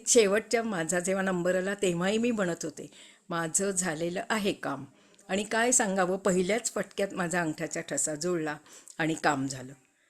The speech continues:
तर ही छोटी गोष्ट आपल्याला, तुम्हाला वाटेल, पण असे खूप वेगवेगळे अनुभव मला स्वतःला आलेले आहेत.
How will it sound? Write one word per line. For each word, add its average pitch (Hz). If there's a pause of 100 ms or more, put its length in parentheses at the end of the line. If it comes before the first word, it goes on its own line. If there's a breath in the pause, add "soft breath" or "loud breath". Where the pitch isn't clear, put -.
(200)
तर 202
ही 220
छोटी 226
गोष्ट 247
आपल्याला, 208
तुम्हाला 190
वाटेल, 170 (360 loud breath)
पण 220 (100)
असे 180 (120)
खूप -
वेगवेगळे 180
अनुभव 160
मला 190
स्वतःला 165
आलेले 151
आहेत. -